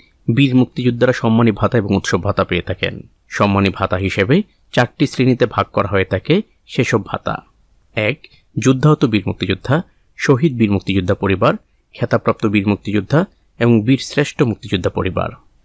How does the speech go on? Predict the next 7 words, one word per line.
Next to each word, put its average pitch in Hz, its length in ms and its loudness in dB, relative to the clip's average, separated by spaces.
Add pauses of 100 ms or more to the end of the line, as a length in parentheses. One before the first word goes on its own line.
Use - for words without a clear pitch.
(120)
আবার 127 280 2
দেখা 117 280 0
গেল 101 180 0 (420)
যুদ্ধাহত 131 500 2
বীর 107 220 2
মুক্তিযোদ্ধা 95 500 -2
ক্যাটাগরিতে 95 560 0